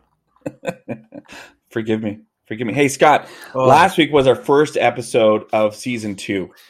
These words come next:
Speaker 2: Yeah,
Speaker 1: And
Speaker 2: that was
Speaker 1: we're excited to
Speaker 2: cool.
Speaker 1: get it going. And in that episode,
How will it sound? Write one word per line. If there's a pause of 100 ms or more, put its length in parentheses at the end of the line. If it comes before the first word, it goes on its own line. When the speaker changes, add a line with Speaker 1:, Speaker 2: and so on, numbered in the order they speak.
(120)
Speaker 2:
Yeah,
Speaker 1:
And
Speaker 2:
that
was
Speaker 1:
we're
excited
to
Speaker 2:
cool.
Speaker 1:
get
it
going. (400)
And
in
that
episode,